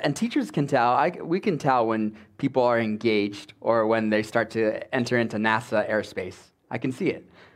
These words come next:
Uh, but that's okay, you know, I, I, I don't, I don't, I know what it is to sit under awesome teachers, and no matter how great the study might be, at times the flesh is weak, and it's like, "Oh, man."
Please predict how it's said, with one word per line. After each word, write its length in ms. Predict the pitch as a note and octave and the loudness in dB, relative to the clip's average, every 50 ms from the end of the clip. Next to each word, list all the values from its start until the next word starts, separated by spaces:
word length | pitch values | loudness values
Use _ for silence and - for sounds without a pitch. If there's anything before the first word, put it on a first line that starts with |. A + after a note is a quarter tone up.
| _ _ _ _ _ | _ _ _ _ _
Uh, 140 | - C3 C#3+ | 0 0 2
but 140 | C3+ D3+ D3+ | 2 2 2
that's 220 | E3 G3+ A#3+ - | 2 2 2 2
okay, 300 | F4+ - - C#3 A2+ A2 | 0 0 2 2 2 4
you 60 | A#2 | 4
know, 140 | B2 C3 B2+ | 4 4 4
I, 240 | C#3 C#3+ C3+ B2 B2 C3 C3 B2 - C3+ C#3+ | 4 4 4 4 4 2 2 2 2 2 2
I, 100 | C#3 C#3 | 4 4
I 60 | C#3+ C#3+ | 4 2
don't, 140 | D#3 - - | 2 2 2
I 100 | C#3+ C#3+ | 2 2
don't, 220 | D3+ D#3 D3 - - | 2 2 2 2 0
I 120 | C#3+ C#3+ | 2 2
know 220 | D#3 E3+ E3 E3 D#3+ | 4 4 4 4 4
what 120 | D3+ C#3 | 4 2
it 80 | C3+ B2 | 2 2
is 240 | B2 B2 A#2+ A#2+ - | 2 2 0 -2 -8
to 100 | - A2+ | -14 -12
sit 220 | - - C3 A#2+ | -6 -4 0 0
under 500 | A#2 A2+ A2+ A2+ A2 G#2+ G#2 A2+ - - _ _ _ _ _ _ - - | 0 2 2 2 4 2 2 0 -4 -10 _ _ _ _ _ _ -2 0
awesome 340 | B2 B2+ C3+ - C#3 C3 | 0 0 2 0 0 0
teachers, 560 | B2 B2 B2+ B2+ B2 C#3+ E3 F3 G3+ G#3 - - - - - - _ _ - | 0 0 -2 -2 0 2 2 2 2 -2 -4 -12 -20 -20 -20 -20 _ _ -4
and 600 | - G#2+ A2+ A2+ G#2+ A2 A2 G#2+ G#2+ A#2+ A2+ G#2+ | -2 0 0 0 -2 -4 -6 -6 -4 -4 -4 -4
no 100 | A2+ A#2 | -2 0
matter 340 | B2 C3 B2+ C3+ C3 B2+ A#2+ | 2 2 4 4 4 2 2
how 260 | A#2 A#2 B2+ C#3+ C#3+ | 2 2 2 2 2
great 280 | C#3 - C#3 C#3+ D3 C#3+ | 0 0 0 0 0 -2
the 80 | C#3+ | -6
study 280 | C3 - - D3 C#3+ C#3+ | -4 -2 0 0 2 2
might 240 | D3 D3 D3 C#3 C3+ | 2 2 2 2 2
be, 160 | C#3 D#3 F3 | 2 2 2
at 120 | D#3+ C3 - | 2 2 0
times 460 | - C#3+ C#3+ E3+ F#3+ F#3+ E3 C3+ - | 0 2 2 2 2 0 -2 -4 -4
the 100 | - A2 | -4 -4
flesh 500 | - - D3 C#3+ D3 D3+ D3+ - - - - - - - _ _ _ - | -2 0 2 2 2 0 -2 -6 -12 -16 -20 -20 -20 -20 _ _ _ -6
is 160 | A#2 A#2 A2+ | -6 -4 -4
weak, 300 | A#2 A#2+ A2 - - - - - - - _ | -2 -4 -4 -4 -8 -14 -16 -18 -18 -16 _
and 160 | - - G#2+ A2 | -6 -6 -4 -4
it's 140 | A2 - | -4 -4
like, 160 | - G#2 G#2+ G2+ | -4 -4 -2 0
"Oh, 260 | A2 A#2 A2+ G#2 G2 | 0 0 0 0 -2
man." 380 | G2+ A2+ B2 A#2+ A2+ G2+ G#2+ | -2 -2 -2 -2 -2 -4 -6